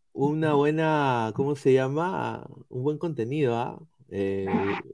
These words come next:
viajando con, con Minuto ahí, vayan de vacaciones como la vecindad del Chavo.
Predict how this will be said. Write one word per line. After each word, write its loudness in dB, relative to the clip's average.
viajando 0
con, -4
con -2
Minuto 0
ahí, 4
vayan -2
de 4
vacaciones 0
como -4
la -2
vecindad 0
del 2
Chavo. 2